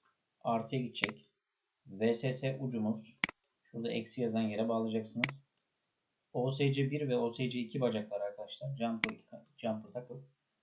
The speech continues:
şu kristalin olduğu yere bağlıyorsunuz. Bağlantımız bu kadar. Şimdi arkadaşlar geldik kodlarımıza.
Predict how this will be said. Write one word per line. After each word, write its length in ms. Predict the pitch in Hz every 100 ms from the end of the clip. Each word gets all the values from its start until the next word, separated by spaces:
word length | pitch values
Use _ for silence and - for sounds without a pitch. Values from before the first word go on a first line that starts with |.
| _
şu 280 | - - -
kristalin 460 | 131 123 117 127
olduğu 220 | 139 120 120
yere 200 | 113 107
bağlıyorsunuz. 560 | 95 95 - 143 139
Bağlantımız 540 | 135 113 101 - 147 139
bu 60 |
kadar. 360 | 131 98 175 - _ _ _ _ _ - - _ _
Şimdi 440 | - - 175 143 120
arkadaşlar 380 | 120 131 -
geldik 500 | 113 151 120 139 - - _ _ _ -
kodlarımıza. 760 | 127 117 113 107 120 147 -